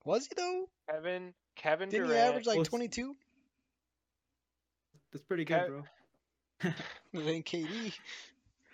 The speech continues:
Speaker 2: Kevin
Speaker 1: No, I'm
Speaker 2: Durant
Speaker 1: taking
Speaker 3: Yeah, but you,
Speaker 2: is
Speaker 3: didn't
Speaker 2: top
Speaker 3: Jokic, didn't Jokic get swept too, or they won it?
Speaker 2: He took
Speaker 3: They win, like,
Speaker 2: one
Speaker 3: a
Speaker 2: game.
Speaker 1: Actually, uh, no, I'm
Speaker 3: <laughs>
Speaker 1: taking Jokic. I'm taking Jokic. Give me Jokic.
Speaker 2: Kevin Durant is a top three N B A player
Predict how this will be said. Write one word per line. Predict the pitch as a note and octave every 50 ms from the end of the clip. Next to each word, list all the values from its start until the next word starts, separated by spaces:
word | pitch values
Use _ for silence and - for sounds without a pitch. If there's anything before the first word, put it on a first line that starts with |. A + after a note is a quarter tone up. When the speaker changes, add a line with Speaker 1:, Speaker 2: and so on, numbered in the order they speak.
| - -
Speaker 2:
Kevin | - F3 E3+ E3+ F#3+ F3+
Speaker 1:
No, | D#3+
I'm | D#3
Speaker 2:
Durant | D#3 D#3 D3+
Speaker 1:
taking | E3 F3 -
Speaker 3:
Yeah, | E3+
but | D#3+ D#3+
you, | D#3 -
Speaker 2:
is | C#3+
Speaker 3:
didn't | F#3 G#3+ G#3+ F3
Speaker 2:
top | F3+ G3+ -
Speaker 3:
Jokic, | A#3+ A#3 - -
didn't | - G#3 A#3+ A3 E3
Jokic | F3 F#3+ F#3 A#3 G#3+ -
get | - G3+ G3
swept | - - F#3 F#3 E3+ -
too, | - F#3 G#3+
or | G#3 F3 C#3 C3 C#3 - - -
they | D3 D#3
won | D#3 D3+ D3 C#3+
it? | C3+ A#2+ - _ _ _ _ _
Speaker 2:
He | _ - - D3 D3
took | C#3+ - F3+ E3+ E3+ E3
Speaker 3:
They | D#3 C#3+
win, | C#3+ C#3 C3+
like, | C3+ C3
Speaker 2:
one | C3 C3+ B2+
Speaker 3:
a | A#2+
Speaker 2:
game. | A#2+ A#2+ A#2+ - - -
Speaker 1:
Actually, | D4+ D4+ - F4 E4
uh, | B3 B3
no, | B3 B3
I'm | A3+ A3+ D#4
Speaker 3:
<laughs> | - - - D4+ -
Speaker 1:
taking | B3 F#3+
Jokic. | F3+ F#3+ F#3 - - D3 C3 - - - G#3+
I'm | G#3 G#3
taking | - A3+ G#3 - E3+ D#3+
Jokic. | D3+ C3+ B2 - - A#2 A2+ - - - - - - - _ _
Give | - G3 F#3+
me | F#3 D#3+
Jokic. | C#3 A2+ G2+ -
Speaker 2:
Kevin | - E3 E3 F3 G3 A3 G#3
Durant | G3 F3 E3 D#3+ E3 E3 E3+ E3 - _ _ _
is | D#3+ D3 D3+ D3+
a |
top | C#3 - - C#3+ D3 D3+ D3+ - -
three | - D3 C#3+ C#3+ D3
N | C#3 C#3 C#3 C#3
B | C#3 C3 B2+
A | B2+ B2 B2
player | - - B2 A#2+ A#2 A2+ A2 A2+ A2+ A2